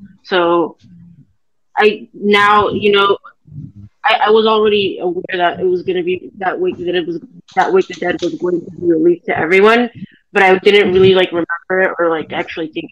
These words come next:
about it. So that means in my other account, I don't even have to get that V I P subscription. I could just still actually play the book.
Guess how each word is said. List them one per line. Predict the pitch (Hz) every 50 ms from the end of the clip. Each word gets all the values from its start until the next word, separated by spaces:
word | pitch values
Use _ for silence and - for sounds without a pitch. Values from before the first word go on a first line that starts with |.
| - -
about | 170 170 175
it. | - 165 - - -
So | 170 170 170
that | 165 180 185 170
means | 190 196 190 175
in | 185 175
my | 165 165 165 165
other | 175 170 165 170 170
account, | - - 170 156 170 185 190 - - _ _ _ _ -
I | 170 180
don't | 185 180 180
even | 180 175 175
have | 165 165 165 165 165
to | - 160
get | - 170 170 - -
that | - - _ - 160
V | 170 180
I | 160 _ _ _
P | 165 160
subscription. | _ - - - - - 165 160 - - 240 - 170
I | 160
could | - - 165 156
just | 165 151 _ _ _ _ _ _ _ _
still | - _ - 175 170
actually | - - 165 170 - - - 165 151
play | - - 156 143
the | 147 -
book. | - 156 147 139